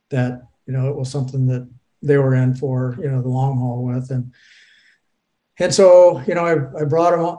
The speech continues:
brought 'em on, started giving 'em trips. Um, and then I had another, another guy that, um, I kind of strategically brought on as well. Um, and he's a, he's a great guy. And,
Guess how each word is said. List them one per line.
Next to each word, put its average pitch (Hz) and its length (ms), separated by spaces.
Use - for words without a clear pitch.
brought 165 240
'em 165 120
on, 170 400
started 160 300
giving 156 220
'em 151 140
trips. 156 640
Um, 143 560
and 160 140
then 147 160
I 147 60
had 147 200
another, 143 540
another 143 260
guy 139 460
that, 139 340
um, 131 500
I 139 60
kind 151 200
of 135 80
strategically 143 800
brought 139 300
on 135 400
as 135 160
well. 143 460
Um, 135 640
and 139 120
he's 143 220
a, 127 340
he's 143 140
a 147 80
great 135 360
guy. 139 400
And, 135 580